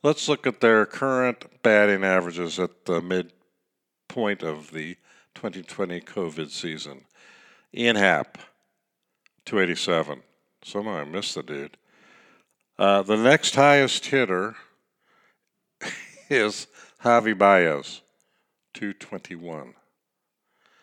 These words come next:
Schwarber at two twenty,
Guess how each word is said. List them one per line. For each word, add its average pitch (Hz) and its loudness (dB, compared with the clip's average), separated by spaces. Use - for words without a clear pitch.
Schwarber 101 -2
at 78 -10
two 82 -10
twenty, 107 -8